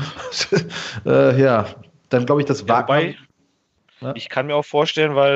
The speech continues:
Speaker 2: äh, Rossipal halt auch in seinen über-, bisherigen Einsätzen nicht überzeugt hat, dass man mal wieder was wagt und, äh, gerade gegen die Doppelspitze Scheidt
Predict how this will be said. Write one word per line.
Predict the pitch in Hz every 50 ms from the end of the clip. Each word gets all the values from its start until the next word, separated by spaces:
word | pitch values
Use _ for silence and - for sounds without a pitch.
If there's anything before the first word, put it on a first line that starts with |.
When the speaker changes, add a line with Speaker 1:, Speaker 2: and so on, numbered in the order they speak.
| 139 123
Speaker 2:
äh, | 120 127 123 123
Rossipal | 120 107 127 135 - - 143 - 139 131
halt | 120 120 123 117 - - _
auch | - 127 123
in | 127 113
seinen | 101 110 107 104 110 110 - - - _ _ _ _ _
über-, | 123 120 117 117 113 110 107 110 110 107 107 - - - - - -
bisherigen | 107 98 131 135 127 127
Einsätzen | - 127 135 127 127 - - 127
nicht | 127 127 -
überzeugt | 117 120 113 - - - 127 135 143 -
hat, | 139 131 - - - - - - - -
dass | - 117 113 117 - - - - - _ _ _ _
man | - 113 117 120
mal | 120 120 117 113 117 110 117
wieder | 127 127 113 101
was | 113 107 110 101
wagt | 104 110 113 131 151 - - 117
und, | 127 123 127 120 -
äh, | - - 120 117 113
gerade | 104 110 117 131 135 135
gegen | 127 127 127
die | 117
Doppelspitze | 104 131 127 - 160 139 - - 135 - - 120 -
Scheidt | - 135 127 127 131 127 -